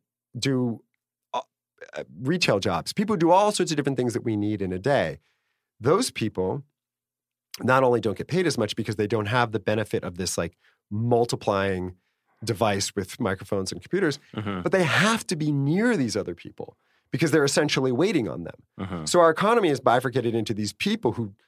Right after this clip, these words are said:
Speaker 1: who through the power of technology can make all this money and do very well.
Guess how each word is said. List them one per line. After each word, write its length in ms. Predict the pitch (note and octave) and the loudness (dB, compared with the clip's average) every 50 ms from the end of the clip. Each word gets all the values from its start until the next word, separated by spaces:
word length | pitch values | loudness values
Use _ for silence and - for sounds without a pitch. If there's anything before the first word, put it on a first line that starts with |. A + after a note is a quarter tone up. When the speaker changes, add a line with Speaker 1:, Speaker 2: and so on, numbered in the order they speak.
| _ _ _ _ _ - - | _ _ _ _ _ -14 -6
Speaker 1:
who 160 | - C3 A#2+ | -6 -4 -4
through 280 | G2+ - - - C#3 C#3 | -6 -8 -6 -4 -4 -4
the 80 | A#2+ - | -4 -4
power 340 | - C3 D3+ D3+ D3+ D3+ | 0 2 2 4 4 2
of 100 | C#3 A#2+ | 0 0
technology 840 | - - C3+ C3 C3 A#2+ A#2 A#2 A#2 A#2 A2 A2+ A2+ A2 A2 G#2+ G2+ _ _ _ _ _ _ _ - | -2 -4 -2 0 0 0 2 0 0 -2 -2 -2 -2 -2 -2 -4 -6 _ _ _ _ _ _ _ -10
can 240 | - - B2+ G#2+ A2 | -4 -2 -2 0 0
make 200 | A2 G#2 F#2+ - - - | -2 -2 -4 -6 -6 0
all 300 | - C#3+ F3 G#3 G#3+ E3+ | 4 4 6 8 6 6
this 180 | B2+ A#2 - - | 4 2 0 2
money 260 | C3 D#3 F#3 D#3+ C#3 A2+ | 2 4 4 4 2 0
and 100 | G#2+ G#2+ | 0 -2
do 120 | A2 G#2 | -2 0
very 220 | A#2 E3 F3 C#3+ A#2 | 2 2 2 2 2
well. 400 | G#2+ A2+ G#2+ F#2+ F2+ G#2+ D3+ | 2 2 2 2 2 0 -2